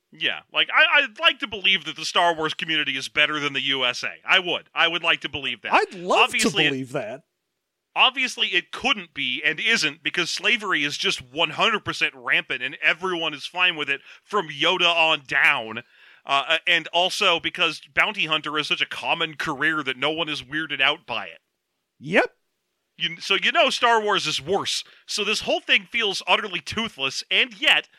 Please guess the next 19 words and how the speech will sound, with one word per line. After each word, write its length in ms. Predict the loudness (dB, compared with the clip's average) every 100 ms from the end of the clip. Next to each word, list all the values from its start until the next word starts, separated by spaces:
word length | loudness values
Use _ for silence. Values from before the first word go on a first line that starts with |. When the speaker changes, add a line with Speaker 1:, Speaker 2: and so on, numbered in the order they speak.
| -20
Speaker 1:
he's 220 | 0 0 2
just 180 | 0
like, 120 | 0 2
"Oh 220 | 2 2
no, 420 | 2 2 2 0 -8 -14
what 240 | -4 0
do 80 | 0
you 120 | -2
need? 380 | 0 0 0 -4 -14 _
Do, 140 | -2 -2 -4
do, 140 | -8 -2
don't 280 | -2 -2 -2
do 240 | -2 0
anything 460 | 2 0 2 0 0
to 240 | -2 -2
me." 220 | 0 -2 -4 _ _
<laughs> 200 | _ -6
Speaker 2:
"Oh 380 | -2 0 0 -2
no, 600 | -2 2 4 4 2